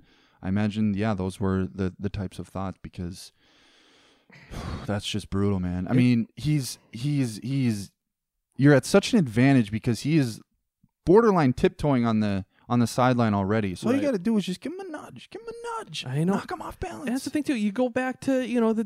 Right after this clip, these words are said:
Speaker 2: two, twenty ten, uh, N F C Championship game with Aaron Rodgers when he threw the pick. I think it was a pick, not a fumble.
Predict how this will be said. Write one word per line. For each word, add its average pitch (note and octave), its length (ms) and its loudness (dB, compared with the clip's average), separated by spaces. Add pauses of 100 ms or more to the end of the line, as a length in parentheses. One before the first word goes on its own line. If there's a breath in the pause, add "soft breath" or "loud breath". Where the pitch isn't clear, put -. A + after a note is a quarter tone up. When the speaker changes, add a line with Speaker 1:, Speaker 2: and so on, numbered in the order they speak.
Speaker 2:
two, A#3+ 300 0 (100)
twenty A#3+ 340 0
ten, A#3+ 360 0
uh, F#3+ 320 -2
N G#3 100 2
F G#3 80 -2
C A3 120 -4
Championship G#3 680 -2
game C3 240 0
with C#3+ 340 -2
Aaron E3+ 220 2
Rodgers D3+ 420 2
when C#3 80 -2
he C3 60 -2
threw D3 200 -4
the A#2+ 100 -8
pick. - 420 -8
I B2 100 -6
think G#3 200 -6
it E3 40 0
was B2 120 -2
a G#2+ 40 -12
pick, - 240 -10
not C3 140 -4
a G2+ 40 -4
fumble. G#2 500 -6